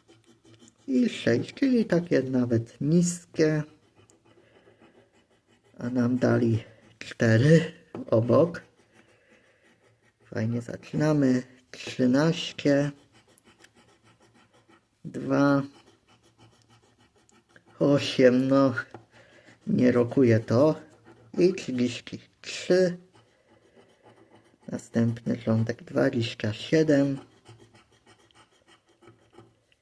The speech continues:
Jeden. Jedenaście.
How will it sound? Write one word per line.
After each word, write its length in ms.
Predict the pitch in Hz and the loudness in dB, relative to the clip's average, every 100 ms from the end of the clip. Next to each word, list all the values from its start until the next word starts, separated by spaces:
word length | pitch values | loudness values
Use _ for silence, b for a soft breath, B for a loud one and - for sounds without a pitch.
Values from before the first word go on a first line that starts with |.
| _ _ | _ _
Jeden. 720 | 247 151 135 135 131 127 127 - - _ _ _ - - _ _ _ _ _ _ _ _ _ _ _ _ _ _ _ _ _ _ _ - | -8 -2 -2 0 2 2 0 -8 -20 _ _ _ -18 -18 _ _ _ _ _ _ _ _ _ _ _ _ _ _ _ _ _ _ _ -6
Jedenaście. 1160 | 147 143 120 113 147 151 - - - 135 131 | -2 0 2 2 2 0 -4 -12 -2 0 0